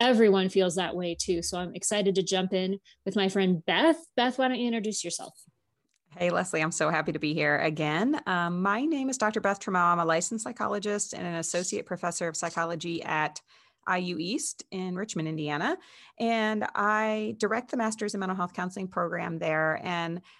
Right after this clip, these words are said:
Speaker 2: I also, um, have created, uh, you know, Make Words Matter. Uh, so it's a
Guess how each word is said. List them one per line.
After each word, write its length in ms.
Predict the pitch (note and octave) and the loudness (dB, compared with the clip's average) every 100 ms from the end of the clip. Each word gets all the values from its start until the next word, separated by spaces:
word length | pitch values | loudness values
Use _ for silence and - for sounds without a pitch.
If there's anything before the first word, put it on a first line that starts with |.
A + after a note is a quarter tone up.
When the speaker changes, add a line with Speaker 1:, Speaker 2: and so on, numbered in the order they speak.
| _ | _
Speaker 2:
I 180 | G3+ G3 - | -6 -4 0
also, 760 | D#4 E4 A3+ G3 F#3+ F#3 F#3 - | -2 0 0 0 0 0 -2 -4
um, 400 | F3 E3+ E3+ D#3+ | -6 -6 -6 -6
have 200 | F#3 F3+ | -6 -6
created, 840 | - G3+ G3+ G3+ F#3 F3+ E3+ F#3+ F#3+ - - _ - | -4 0 2 2 2 0 -2 -6 -8 -20 -20 _ -6
uh, 640 | F3+ F3 F3 F3 E3+ F3+ - | -4 -2 -2 -4 -6 -8 -10
you 160 | - F3+ | -8 -6
know, 80 | |
Make 240 | E3+ F#3+ F#3+ | -2 -4 0
Words 200 | F#3 F3+ | -2 0
Matter. 500 | D#3+ D3+ C#3 D#3+ G#3 _ F#3+ | -2 -2 -2 -4 -8 _ -16
Uh, 220 | F3+ - - | -14 -14 -14
so 400 | - F3+ E3+ A3 - | -6 -6 -6 -10 -12
it's 180 | F3+ | -10
a 160 | E3+ E3+ | -8 -8